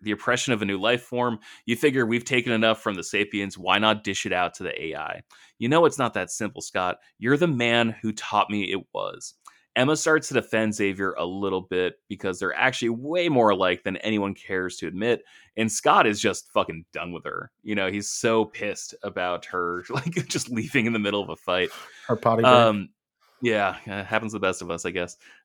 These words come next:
Speaker 1: Uh, narration boxes appear, commenting on the health of their relationship, saying nothing lasts forever except hellfire. We finally see who Emma has been talking to, and it's a new version of her old gang, the Hellfire Club. Uh, I wanna ask you before I say who it is, do you recognize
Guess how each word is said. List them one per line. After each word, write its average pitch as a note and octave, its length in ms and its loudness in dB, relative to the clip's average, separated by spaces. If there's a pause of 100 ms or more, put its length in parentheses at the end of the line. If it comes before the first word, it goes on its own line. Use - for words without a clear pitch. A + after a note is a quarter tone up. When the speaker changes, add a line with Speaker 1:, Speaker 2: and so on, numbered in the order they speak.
(140)
Speaker 1:
Uh, A#2 260 8
narration A#2+ 500 6
boxes C3 360 8
appear, C#3+ 500 0
commenting B2 560 0
on G2+ 100 -4
the F2+ 60 -4
health B2 400 2
of G#2+ 140 -6
their G#2+ 100 -2
relationship, G#2 680 -4
saying G2+ 260 -6
nothing G#2 280 -2
lasts G2+ 320 -2
forever F#2 560 -6
except - 300 -10
hellfire. - 540 -10 (440)
We A2 120 -2
finally C#3 520 4
see C3 240 0
who A#2+ 140 4
Emma A#2+ 500 0
has G#2 200 -4
been F2+ 160 -8
talking A2+ 420 -2
to, A2 320 -2
and A2 120 -2
it's G#2+ 160 -4
a G#2+ 60 -2
new C#3+ 280 6
version A#2 440 2
of F#2+ 240 -6
her G2 140 -2
old G2 220 -6
gang, F2 280 -4
the - 80 -12
Hellfire F#2+ 480 0
Club. F#2 300 -2 (840)
Uh, A#2 320 6
I A#2 100 6
wanna D3 140 6
ask C3+ 320 2
you A2+ 80 4
before G#2 260 0
I G2 60 0
say G2 200 -2
who G2+ 80 -2
it G2 60 0
is, F2+ 160 -6
do - 140 -8
you B2+ 120 0
recognize A2+ 560 2